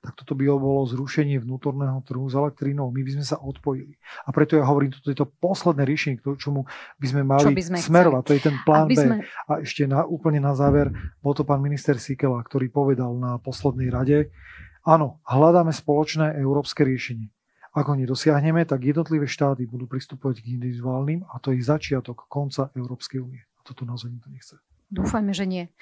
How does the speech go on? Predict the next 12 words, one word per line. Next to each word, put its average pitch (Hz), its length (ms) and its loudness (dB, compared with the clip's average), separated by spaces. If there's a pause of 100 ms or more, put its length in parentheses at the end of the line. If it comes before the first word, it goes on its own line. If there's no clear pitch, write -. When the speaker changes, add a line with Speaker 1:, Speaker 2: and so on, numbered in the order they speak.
(300)
Speaker 2:
A 180 240 0
Ursula 262 560 2
von 208 240 -2
der 220 80 2
Leyen 190 320 2
hovorila 180 720 0
v - 80 -20
tom 175 160 -2
svojom 185 400 -2
príhovore 185 640 -2
v 160 160 -4
rámci 170 340 -6